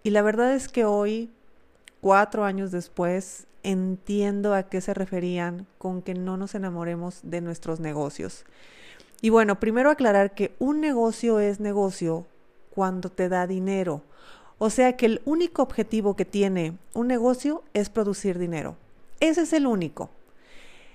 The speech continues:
Ya se puede también que genere un impacto en la sociedad, que te haga realizarte como persona, que tengas un equipo de trabajo al que estés ayudando a crecer.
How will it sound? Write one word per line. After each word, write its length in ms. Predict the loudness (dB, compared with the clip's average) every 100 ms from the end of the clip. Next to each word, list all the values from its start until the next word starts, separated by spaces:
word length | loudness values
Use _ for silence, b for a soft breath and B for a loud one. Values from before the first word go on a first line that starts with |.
| b b b -20 -12
Ya 540 | -4 4 6 6 2
se 220 | -4 -4 -4
puede 540 | 0 6 8 8 6
también 840 | 2 -2 0 -2 0 0 0 -2 -4
que 200 | -2 -2
genere 320 | 0 0 0
un 80 | 0
impacto 520 | -2 2 2 2 -2
en 80 | -2
la 100 | -2
sociedad, 880 | -4 -2 0 2 4 4 2 0 -2
que 140 | -4
te 180 | 0 2
haga 240 | 2 0
realizarte 720 | 0 0 -2 -2 -2 -2 -6
como 260 | -6 -6 -2
persona, 1000 | -2 -2 -2 2 2 2 0 -2 -2 -4
que 200 | -2 -2
tengas 500 | 0 -2 0 -4 -4
un 120 | -6
equipo 360 | -8 -10 -2 -2
de 60 |
trabajo 520 | 0 2 4 2 2
al 120 | -4 -4
que 80 |
estés 240 | -6 -4 0
ayudando 380 | 0 -2 -4 -4
a 80 |
crecer. 580 | -4 -8 -2 0 2 0